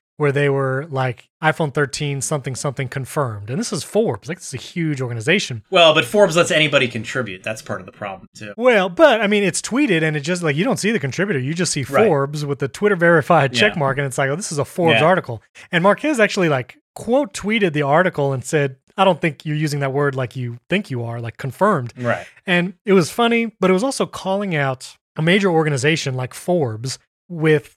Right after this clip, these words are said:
Speaker 1: like, if you say this is confirmed, like, you need to be able to back that up. And so in, in my, back to my analogy of punching up, like, I feel like that is an example of keeping these huge organizations, like, accountable, like,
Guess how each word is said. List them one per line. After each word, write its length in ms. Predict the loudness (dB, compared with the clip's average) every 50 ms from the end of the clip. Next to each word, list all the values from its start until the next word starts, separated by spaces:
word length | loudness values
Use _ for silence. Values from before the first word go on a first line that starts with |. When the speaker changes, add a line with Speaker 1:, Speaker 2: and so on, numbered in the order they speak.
| _ -2 -2
Speaker 1:
like, 120 | 0 0
if 100 | 0 0
you 100 | -2 0
say 180 | 0 2 0 2
this 180 | 0 -2 -2
is 80 | -4 -4
confirmed, 800 | -4 -4 -4 -4 -4 -2 0 2 2 2 0 -2 -6 -8 -10 -12 _ _ _ _ -6
like, 120 | -4 -2
you 120 | -4 -4 -6 _ _ -4
need 120 | -4 -2
to 60 | 0 0
be 80 | 0
able 100 | 0 0 -2
to 60 | -4
back 300 | -2 0 -2 0 -2 -2
that 160 | -6 -4 -2
up. 220 | -2 -4 -4 -4 _ _
And 140 | -6 -4 -2
so 220 | 0 2 2 2 0
in, 340 | 0 -2 -4 -4 -6 -8 _ _ _ _ -8
in 260 | -6 -4 -4 -4 -2
my, 200 | 0 0 2 0
back 260 | 0 0 0 0 0
to 80 | 2 0
my 100 | 2 2
analogy 460 | 4 4 2 2 2 2 0 0 0
of 260 | -2 -6 -6 -8 -8 -6
punching 400 | -4 -2 -2 -2 -2 -6 -8 -6 -4
up, 260 | -2 -2 -2 -2 -6 -14 _ _ _ -20 -20 _ -2
like, 120 | 0 2
I 100 | 2 2
feel 180 | 2 2 2 2
like 120 | 2 2
that 160 | 2 2 2 2
is 80 | 2
an 80 | 0 -4
example 400 | -4 -4 -4 -4 -4 -4 -4 -6
of 160 | -6 -6 -10 _ _ _ _ -4
keeping 240 | -2 0 0 0 0
these 120 | -2 -2
huge 460 | 0 0 0 0 -2 -4 -6 -10 -12 _ _ _ _ _ -6
organizations, 640 | -4 -2 -2 0 0 2 2 0 0 -2 -4 -2 -2
like, 120 | -2 -2
accountable, 600 | -4 -6 -6 -4 -2 -2 0 -2 -4 -6 -8 -8
like, 220 | -8 -8 -10 -10